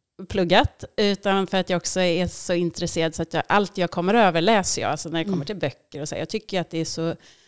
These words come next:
Speaker 1: roligt. Men oavsett, i mitt eget äktenskap, alltså när jag är triggad, då hamnar jag ju fortfarande tillbaka till, till att det här lite egot och att jag ska ha rätt. Eller, och att jag,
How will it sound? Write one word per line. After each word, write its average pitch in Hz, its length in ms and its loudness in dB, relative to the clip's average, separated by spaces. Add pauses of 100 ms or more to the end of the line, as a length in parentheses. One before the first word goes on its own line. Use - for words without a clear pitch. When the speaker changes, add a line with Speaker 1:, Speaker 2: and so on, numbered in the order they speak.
(160)
Speaker 1:
roligt. 202 640 0
Men 208 260 -2
oavsett, 214 1000 2 (440)
i 226 200 2
mitt 208 240 0
eget 208 500 0
äktenskap, 180 960 0
alltså 202 180 -4
när 202 120 0
jag 233 240 2
är 247 40 0
triggad, 196 440 -2
då 214 60 2
hamnar 226 300 -2
jag 214 80 2
ju 202 80 2
fortfarande 254 440 -4
tillbaka 165 580 -4
till, 165 400 -4 (680)
till 180 420 0
att 170 560 -2 (180)
det 196 120 -4
här 190 120 6
lite 185 240 0 (100)
egot 180 440 0
och 185 80 0
att 175 120 -2
jag 175 140 0
ska - 120 -2
ha 175 160 2
rätt. 180 360 2 (260)
Eller, 175 380 4
och 180 120 2
att 175 160 0
jag, 175 180 4